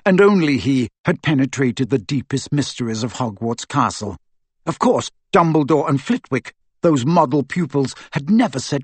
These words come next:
foot in that particular place. But he, Harry, had strayed off the beaten track in his time at school. Here at last was a secret he and Voldemort knew that Dumbledore had never discovered.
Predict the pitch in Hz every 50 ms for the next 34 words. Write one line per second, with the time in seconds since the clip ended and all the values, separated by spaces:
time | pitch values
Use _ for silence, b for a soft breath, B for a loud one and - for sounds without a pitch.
0 | - - - 247 - - 135 131 127 110 - 170 - - - - - - - 113
1 | - - 135 127 131 135 - - 185 202 165 117 110 - - - _ _ _ _
2 | _ - - - 104 - 240 262 208 156 131 107 - b b b b 190 208 185
3 | 156 139 120 - b b b b b b 175 - - - - - 214 208 185 151
4 | 156 131 - - 147 110 - 143 131 - 143 135 139 - 202 214 190 - 143 131
5 | 113 107 131 107 - - - 160 165 135 113 113 107 - - - 196 196 165 143
6 | 143 131 - _ _ _ _ _ _ _ _ _ - - 196 262 233 160 151 160
7 | - 233 247 226 117 123 117 - - - 151 127 123 160 - - - 208 147 -
8 | - 151 127 - 101 113 190 247 233 214 196 - - 185 185 170 131 - 202 196
9 | 175 127 139 127 120 127 120 117 - - 160 170 190 143 120 113 104 - _ _
10 | _ _ _ _ - 196 131 - - - 214 196 185 143 143 135 - 127 113 110
11 | 107 - - - - 101 104 160 - - - - - - - - - - 165 143
12 | 107 98 90 -